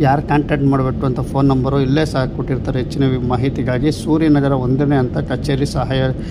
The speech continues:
ಕಂದಾಯ ಇಲಾಖೆ ಮೊಬೈಲ್ ನಂಬರ್ ಇಲ್ಲಿ ಕೊಟ್ಟಿರ್ತಾರೆ. ಫ್ರೆಂಡ್, ನಿಮಗೆ ಇಲ್ಲಿ ಸದ್ಯಕ್ಕೆ, ಆ, ತೋರಿಸ್ತಾ ಇದ್ದೀನಿ. ಅದೇ ಥರ ನಿಮ್ಗೆ ಏನೇ ಮಾಹಿತಿ ಬೇಕಾದರೂ ನೀವು ಇಲ್ಲಿ ಫೋನ್ ಮಾಡ್ಕೊಂಡು, ಆ, ಕಾಂಟ್ಯಾಕ್ಟ್ ಮಾಡಬೇಕು. ಆ, ಟೂ ಬಿ ಎಚ್ ಎಫ್ ಫ್ಲ್ಯಾಟು, ಉದ್ದೇಶಿತ ಫ್ಲ್ಯಾಟ್ಗಳು ನಲವತ್ತು ಅಂತ ಕೊಟ್ಟಿರ್ತಾರೆ.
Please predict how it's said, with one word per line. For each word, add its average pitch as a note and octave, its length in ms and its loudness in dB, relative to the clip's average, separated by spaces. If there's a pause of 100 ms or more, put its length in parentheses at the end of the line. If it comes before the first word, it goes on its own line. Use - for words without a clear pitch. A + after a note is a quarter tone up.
(260)
ಕಂದಾಯ C#3 380 4
ಇಲಾಖೆ C3 300 0
ಮೊಬೈಲ್ C3 400 2
ನಂಬರ್ B2+ 260 2
ಇಲ್ಲಿ A#2+ 220 -2
ಕೊಟ್ಟಿರ್ತಾರೆ. C3+ 640 -2
ಫ್ರೆಂಡ್, - 500 -2
ನಿಮಗೆ D#3 260 6
ಇಲ್ಲಿ C#3+ 460 4
ಸದ್ಯಕ್ಕೆ, D3 720 0
ಆ, B2+ 320 2 (600)
ತೋರಿಸ್ತಾ D3 340 0
ಇದ್ದೀನಿ. B2+ 280 0 (520)
ಅದೇ F3 180 4
ಥರ F3 100 2
ನಿಮ್ಗೆ D#3+ 420 4
ಏನೇ E3+ 140 4
ಮಾಹಿತಿ D#3 420 2
ಬೇಕಾದರೂ C#3+ 500 0
ನೀವು C3+ 320 0
ಇಲ್ಲಿ B2+ 140 0
ಫೋನ್ C3+ 300 0
ಮಾಡ್ಕೊಂಡು, C#3 680 -2
ಆ, B2 140 0
ಕಾಂಟ್ಯಾಕ್ಟ್ A#2+ 420 -4
ಮಾಡಬೇಕು. A#2+ 480 -2 (360)
ಆ, D3 80 -2
ಟೂ D3 240 0
ಬಿ C#3+ 160 2
ಎಚ್ C3+ 240 0
ಎಫ್ B2+ 220 -4
ಫ್ಲ್ಯಾಟು, D3+ 460 2
ಉದ್ದೇಶಿತ D3 720 0
ಫ್ಲ್ಯಾಟ್ಗಳು C3+ 540 -2
ನಲವತ್ತು B2 440 -2
ಅಂತ A#2+ 160 -4
ಕೊಟ್ಟಿರ್ತಾರೆ. A#2+ 880 -6